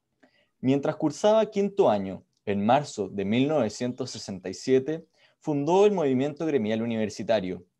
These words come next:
el cual, al año siguiente, ganó la presidencia de la Federación de Estudiantes de la Universidad Católica. En mil novecientos sesenta y ocho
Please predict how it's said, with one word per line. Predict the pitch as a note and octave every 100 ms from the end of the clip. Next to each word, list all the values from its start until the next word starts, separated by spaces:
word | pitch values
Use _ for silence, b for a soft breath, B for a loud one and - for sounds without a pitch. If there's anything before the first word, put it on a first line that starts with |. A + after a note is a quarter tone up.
| _ -
el | G#2
cual, | - C#3+ D3+ G3 _ _ _
al | F#2 F#2+
año | A2+ C#3+
siguiente, | - E3+ D#3 A2 - C#3 - B B
ganó | A#2 A#2+ F3
la | G#3
presidencia | F#3 - C3 C#3 D#3 F#3 F3+ F3+ -
de | A2+
la | G#2
Federación | G#2 G#2 G2 F#2 - C3
de | C#3+
Estudiantes | C#3+ A2 G#2+ B2 C#3+
de | C3
la | G#2+
Universidad | G2 F#2+ F2+ G#2 G2+
Católica. | G#2 F#2+ F2 E2+ E2 - _ _ _ _ _ _ _ _ -
En | G#2+ A2+
mil | E3 A3
novecientos | G#3+ D3 D#3 D#3 E3
sesenta | D#3+ C3 A#2 G2
y | G#2
ocho | A#2+ - D3+ D#3+